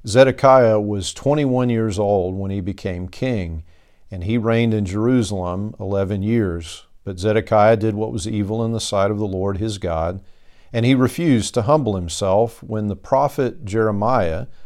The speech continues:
spoke to him directly from the Lord.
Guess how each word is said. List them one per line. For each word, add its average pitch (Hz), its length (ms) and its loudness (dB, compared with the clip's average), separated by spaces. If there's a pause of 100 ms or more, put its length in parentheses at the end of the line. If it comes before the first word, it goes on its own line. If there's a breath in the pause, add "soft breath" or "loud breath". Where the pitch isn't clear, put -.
(160)
spoke - 460 0
to 92 140 -6
him 98 280 -2
directly 98 540 -2
from 87 240 -10
the 98 80 -6
Lord. 107 460 -2